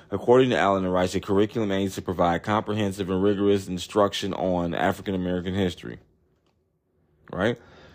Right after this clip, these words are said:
Florida rejected a proposal earlier in the year, uh,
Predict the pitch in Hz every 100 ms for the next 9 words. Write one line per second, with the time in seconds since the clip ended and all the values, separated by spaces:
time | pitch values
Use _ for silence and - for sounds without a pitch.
0 | - - 107 123 123 113 101 113 117 -
1 | 98 95 95 107 98 92 80 101 101 98
2 | 95 90 90 104 98 92 92 - - -
3 | _ - 85 87 87 82